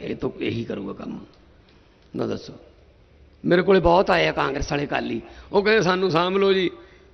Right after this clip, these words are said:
ਸਾਨੂੰ, ਸਾਨੂੰ ਇਹਨਾਂ ਨੇ ਬਰਬਾਦ ਕਰਕੇ ਰੱਖਤਾ ਇਹਨਾਂ ਨੇ, ਇਹ ਆਪਦੇ ਟੱਬਰ ਤੋਂ ਬਿਨਾਂ ਕਿਸੇ ਦੀ ਸੋਚਦੇ ਹੀ ਨਹੀਂ ਹੈਗੇ।" ਤੇ ਫਿਰ ਹੁਣ ਕੀ ਰਹਿ ਵੀ ਟੱਬਰ ਹੀ ਗਿਆ ਇਕੱਲਾ, ਫਿਰ ਇਕੱਲਾ ਟੱਬਰ ਰਹਿ ਗਿਆ।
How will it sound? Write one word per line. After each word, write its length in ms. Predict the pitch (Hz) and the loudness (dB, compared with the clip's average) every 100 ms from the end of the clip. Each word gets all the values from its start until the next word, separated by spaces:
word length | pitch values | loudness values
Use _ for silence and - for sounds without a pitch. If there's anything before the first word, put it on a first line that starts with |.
| - | -20
ਸਾਨੂੰ, 340 | - 185 190 190 | -4 0 2 4
ਸਾਨੂੰ 220 | 170 190 | 4 4
ਇਹਨਾਂ 140 | 196 | 4
ਨੇ 80 | 208 | 4
ਬਰਬਾਦ 480 | 196 151 165 196 208 | 2 0 4 6 6
ਕਰਕੇ 280 | 202 185 175 | 4 2 2
ਰੱਖਤਾ 320 | 170 - - | 0 0 -6
ਇਹਨਾਂ 160 | - - | -4 -8
ਨੇ, 160 | - - - _ - - - | -10 -16 -20 _ -20 -18 4
ਇਹ 80 | 214 | 6
ਆਪਦੇ 200 | 214 214 | 8 6
ਟੱਬਰ 260 | 220 196 | 6 4
ਤੋਂ 120 | 190 214 | 4 6
ਬਿਨਾਂ 160 | 220 | 6
ਕਿਸੇ 140 | 196 202 | 8 6
ਦੀ 80 | |
ਸੋਚਦੇ 400 | 196 196 196 202 | 10 10 10 8
ਹੀ 60 | 202 | 6
ਨਹੀਂ 100 | 175 | 4
ਹੈਗੇ।" 240 | 151 - - - _ _ _ _ - - _ | 0 -8 -14 -20 _ _ _ _ -20 -20 _
ਤੇ 80 | 151 | -2
ਫਿਰ 100 | 165 | 2
ਹੁਣ 140 | 180 | 2
ਕੀ 320 | 175 190 185 175 - - 156 | 2 -2 -2 -4 -16 -8 -2
ਰਹਿ 260 | 151 170 | 2 4
ਵੀ 100 | 220 | 2
ਟੱਬਰ 300 | 233 208 185 | 0 0 2
ਹੀ 140 | 240 214 | 2 4
ਗਿਆ 120 | 214 | 2
ਇਕੱਲਾ, 300 | 214 240 240 | 2 -2 -2
ਫਿਰ 120 | 233 - - - - _ _ _ - - _ _ _ - - - _ - - - _ _ _ - | -2 -6 -14 -20 -20 _ _ _ -20 -20 _ _ _ -20 -20 -20 _ -20 -20 -20 _ _ _ 0
ਇਕੱਲਾ 180 | 196 | 4
ਟੱਬਰ 260 | 220 214 220 | 6 4 6
ਰਹਿ 180 | 233 254 | 6 6
ਗਿਆ। 260 | 285 - | 6 6